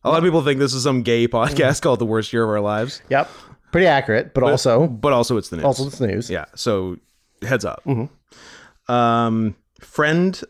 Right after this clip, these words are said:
Speaker 1: of the podcast.
Speaker 2: Mm, I'll be the ba-, I'll be the judge of that.
Speaker 1: Um, wife, uh, you, you would know her as, uh,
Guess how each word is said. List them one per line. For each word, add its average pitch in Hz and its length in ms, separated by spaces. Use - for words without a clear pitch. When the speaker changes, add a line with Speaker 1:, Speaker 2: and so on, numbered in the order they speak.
Speaker 1:
of 131 580
the 110 680
podcast. 98 480
Speaker 2:
Mm, 107 420
I'll 113 220
be 120 160
the 117 140
ba-, 120 200
I'll 135 120
be 147 80
the 139 80
judge 104 240
of 98 60
that. - 260
Speaker 1:
Um, 113 600
wife, 127 300
uh, 120 340
you, 120 360
you 151 220
would 151 140
know 135 280
her 127 340
as, 113 460
uh, 101 460